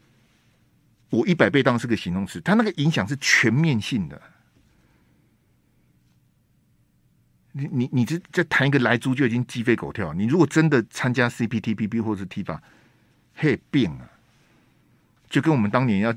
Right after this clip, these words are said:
要参加这个W T O一样啊。那个是，你，你看看人家其他国家的状况，真的加入，像，像R C E P，好，东协那些国家，他们做的调整，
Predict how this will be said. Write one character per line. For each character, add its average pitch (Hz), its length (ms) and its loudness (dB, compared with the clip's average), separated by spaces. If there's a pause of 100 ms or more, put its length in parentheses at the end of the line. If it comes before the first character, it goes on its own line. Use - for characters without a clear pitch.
(120)
要 127 140 2 (480)
参 135 180 -2
加 120 140 2
这 120 100 -2
个 107 100 0
W 104 280 0
T 107 240 -2
O 101 100 0
一 92 100 -4
样 92 140 -4
啊。 69 180 -16 (1200)
那 120 100 -2
个 107 80 0
是， 107 200 -6 (480)
你， 135 160 0
你 160 160 2
看 160 120 2
看 196 140 4
人 156 140 2
家 165 100 4
其 135 140 -4
他 143 120 2
国 123 140 0
家 117 140 0
的 104 100 0
状 101 160 -2
况， 80 260 -8 (1600)
真 147 180 6
的 120 120 4
加 104 240 2
入， 98 240 -4
像， 123 320 0
像 123 340 0
R 101 180 -2
C 127 180 -2
E 101 40 0
P， 87 180 -12 (520)
好， 82 160 -10
东 131 200 2
协 107 200 0
那 107 100 0
些 101 140 -2
国 87 160 -8
家， 95 140 -8
他 120 100 -4
们 110 80 -2
做 123 160 0
的 98 100 -2
调 95 300 -6
整， 87 180 -10